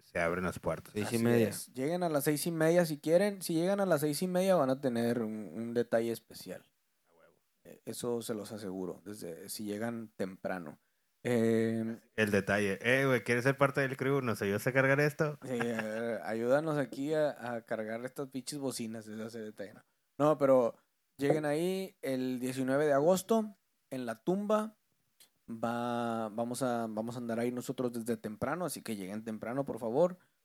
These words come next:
Speaker 3: Va a haber varias cosas que hacer, o sea, no, no va a ser solamente de, de escuchar a las bandas, porque tenemos varias dinámicas planeadas, tenemos,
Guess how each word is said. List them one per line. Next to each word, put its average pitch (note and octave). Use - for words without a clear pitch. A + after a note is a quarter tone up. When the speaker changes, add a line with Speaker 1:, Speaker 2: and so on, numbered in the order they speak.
Speaker 3:
Va G2
a -
haber A2+
varias A2+
cosas A#2+
que C3
hacer, C3+
o C3+
sea, C3
no, A#2+
no A#2+
va A#2+
a A#2
ser B2
solamente B2
de, A2
de G2+
escuchar B2
a B2+
las C3+
bandas, D3+
porque A#2
tenemos A#2
varias B2
dinámicas A#2+
planeadas, C#3+
tenemos, A#2